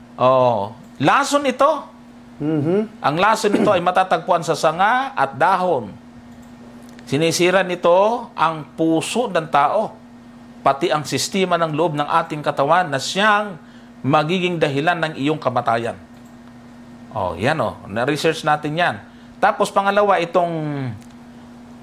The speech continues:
Speaker 1: Diaphinbachia o yung tinatawag na elephant ear. Sa,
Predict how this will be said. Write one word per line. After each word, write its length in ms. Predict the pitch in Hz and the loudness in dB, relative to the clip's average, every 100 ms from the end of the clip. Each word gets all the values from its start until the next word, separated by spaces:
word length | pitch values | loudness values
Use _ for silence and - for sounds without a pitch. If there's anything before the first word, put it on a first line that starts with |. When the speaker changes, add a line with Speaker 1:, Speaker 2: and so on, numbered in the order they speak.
| - - - | -20 -20 -10
Speaker 1:
Diaphinbachia 1500 | 139 131 185 214 196 165 117 147 151 - 196 202 131 - - | 0 2 2 2 0 0 0 0 0 -4 0 2 2 -2 -10
o 200 | - 131 | 0 2
yung 140 | 135 139 | 2 -2
tinatawag 540 | 139 135 160 160 160 | -2 0 2 2 2
na 240 | 143 147 - | -2 -6 -2
elephant 560 | 175 175 165 143 - | 0 0 -2 -4 -4
ear. 320 | 160 151 107 - | -2 0 0 -4
Sa, 540 | - 180 175 160 | 0 2 2 0